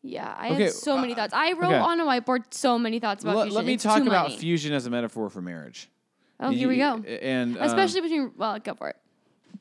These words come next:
Speaker 2: I'm married. I'm a thirty-eight-year-old man
Speaker 1: Big
Speaker 2: who's ma-,
Speaker 1: news.
Speaker 2: been married for almost seventeen years. Um,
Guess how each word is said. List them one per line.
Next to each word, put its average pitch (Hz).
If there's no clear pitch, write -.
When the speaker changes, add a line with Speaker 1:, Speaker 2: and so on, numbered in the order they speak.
Speaker 2:
I'm 156
married. 117
I'm 160
a 127
thirty-eight-year-old 123
man 98
Speaker 1:
Big 101
Speaker 2:
who's 95
ma-, -
Speaker 1:
news. 98
Speaker 2:
been 101
married 98
for 90
almost 101
seventeen 113
years. 98
Um, 104